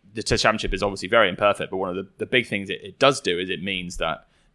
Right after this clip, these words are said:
there's kind of skin in the games for fa-, for, for fans of teams who aren't playing in a particular match. So you see, you know, you know, New Zealand at the end of, of the last Championship cycle, they,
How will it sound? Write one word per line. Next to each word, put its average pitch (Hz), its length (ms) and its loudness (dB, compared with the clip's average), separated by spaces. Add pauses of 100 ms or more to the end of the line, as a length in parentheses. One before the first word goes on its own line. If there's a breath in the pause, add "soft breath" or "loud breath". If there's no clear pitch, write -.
(340)
there's 101 300 -2
kind 101 100 -2
of 92 60 -6
skin 110 200 -2
in 98 80 -6
the 95 80 -4
games 95 420 0
for 92 120 -8
fa-, - 340 -4
for, 95 140 -8 (180)
for 104 140 -8
fans 98 460 0
of 92 300 -14 (360)
teams 113 320 0
who 101 140 -2
aren't 95 200 -8
playing 95 160 -2
in 92 60 -10
a 90 60 -10
particular - 320 -8
match. 101 400 -4
So - 140 -8
you 82 160 -10
see, 85 380 -8
you 92 80 -12
know, 78 180 -8 (880)
you 107 60 -12
know, 87 100 -8
New 107 160 -10
Zealand 92 560 -6 (180)
at 95 120 -2
the 92 120 0
end 92 140 -6
of, 85 300 -14
of 95 80 -20
the 85 60 -8
last 104 360 2
Championship 85 380 -6
cycle, 80 600 -6
they, 80 400 -2